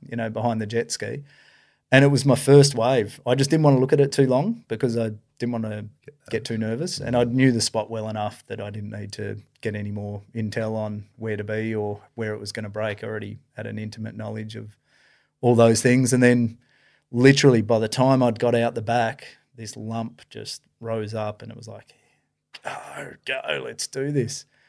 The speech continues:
Speaker 1: And then let go of the rope. And then, yeah, it was just like,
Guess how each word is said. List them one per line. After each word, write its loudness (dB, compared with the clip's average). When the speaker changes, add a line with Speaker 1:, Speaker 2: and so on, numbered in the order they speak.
Speaker 1:
And 2
then 4
let 4
go 6
of 2
the 2
rope. 0
And -2
then, -8
yeah, -4
it -10
was -12
just -8
like, -10